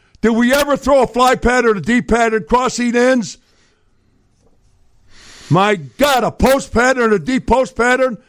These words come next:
to Darnell Mooney, to Moore, our new receiver? Did we ever go, did you ever see it today, folks, in four quarters? No, you didn't.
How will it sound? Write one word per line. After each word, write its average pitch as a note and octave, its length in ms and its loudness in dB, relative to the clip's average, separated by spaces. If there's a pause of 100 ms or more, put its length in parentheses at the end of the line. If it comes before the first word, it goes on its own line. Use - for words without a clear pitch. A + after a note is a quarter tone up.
(240)
to F#3 140 0
Darnell A3 500 2
Mooney, B3 400 0 (220)
to G#3 100 2
Moore, B3 300 2
our A#3 160 2
new A#3+ 200 0
receiver? B3+ 840 0 (420)
Did A#3 180 0
we B3+ 180 2
ever C#4 200 0
go, C#4 280 2
did F#3 240 -6
you A#3+ 80 2
ever C4 180 0
see C4 240 0
it C#4 100 -2
today, B3+ 260 0
folks, C4+ 340 -2
in G3+ 100 -6
four C4 240 2
quarters? C4+ 500 -2 (360)
No, B3 200 2
you F4 220 0
didn't. E4 520 -2